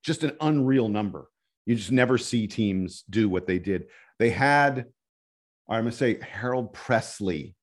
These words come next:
They had a guy, I haven't looked any of this up. They had a guy who was just draining long distance shots. There wasn't really a three-pointer back then,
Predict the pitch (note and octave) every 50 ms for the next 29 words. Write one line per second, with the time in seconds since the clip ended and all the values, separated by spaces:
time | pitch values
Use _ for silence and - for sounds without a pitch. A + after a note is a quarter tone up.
0 | _ _ _ _ - - - - D3 C#3+ D3 D3+ C#3 B2 A2 G#2 A#2 A2+ A2+ A#2+
1 | - - C3 D3+ D#3 C3 B2+ B2+ B2 - - A#2+ A#2 A2 G#2 - A#2+ G2 F2 -
2 | - _ _ - G2+ A2 - D3 D#3 D#3+ D3+ B2+ G2+ A#2+ G#2 G#2 A2 A2+ A#2+ B2+
3 | C3+ C#3+ C#3 - _ _ _ _ _ - G#2 C3 C3+ B2 A#2 A#2+ B2+ B2+ A2+ -
4 | - - _ - G#2 F#2 A2+ B2 B2 B2+ C3+ C3+ C3+ C3+ C3 B2 - - G#2 G#2
5 | A2 A#2 A#2 A#2 - - A#2 - - B2+ A#2+ A#2+ A#2 - B2 A2+ A#2 C3+ A#2+ B2+
6 | - - C3+ B2 A#2 A2 - - A2 A#2 - - G#2+ A2 A2+ B2 A#2+ C3 C3 -
7 | - D3 C#3 C#3 C#3+